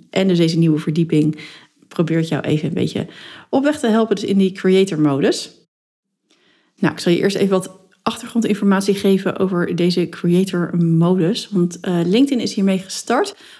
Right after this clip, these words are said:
om, eh, creators een tool te geven waarmee zij content nog beter kunnen delen.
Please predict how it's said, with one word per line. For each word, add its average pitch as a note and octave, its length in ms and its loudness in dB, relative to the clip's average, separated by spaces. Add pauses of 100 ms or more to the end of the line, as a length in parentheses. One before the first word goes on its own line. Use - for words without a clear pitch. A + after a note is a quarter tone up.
(180)
om, G#3 340 2
eh, F#3+ 300 2
creators G3+ 440 0
een F3+ 180 -2
tool B3+ 200 2
te A#3 120 0
geven G3 560 0
waarmee F3+ 280 -2
zij E3 180 -6
content F#3+ 460 0
nog G3+ 240 2
beter E3+ 380 0
kunnen D3+ 300 0
delen. C#3 520 -4